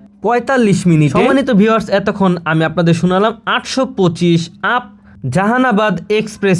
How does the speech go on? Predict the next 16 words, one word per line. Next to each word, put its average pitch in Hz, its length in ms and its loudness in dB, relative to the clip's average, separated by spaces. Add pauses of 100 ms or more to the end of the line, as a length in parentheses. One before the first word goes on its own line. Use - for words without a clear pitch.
ট্রেনের 151 400 2 (120)
সময়সূচি। 196 500 0 (180)
এখন 226 180 -2 (100)
শোনাবো 185 360 2 (760)
আটশো 247 280 -2 (120)
ছাব্বিশ 180 560 2 (280)
ডাউন 208 280 0 (180)
জাহানাবাদ 165 520 2 (200)
এক্সপ্রেস 220 420 -4
ট্রেনের 180 340 0 (520)
সময়সূচি। 214 580 0 (260)
উক্ত 269 200 -6 (160)
ট্রেনটি 190 420 2 (560)
সপ্তাহে 180 460 0 (120)
সোমবার 226 400 0
বাদে 196 260 0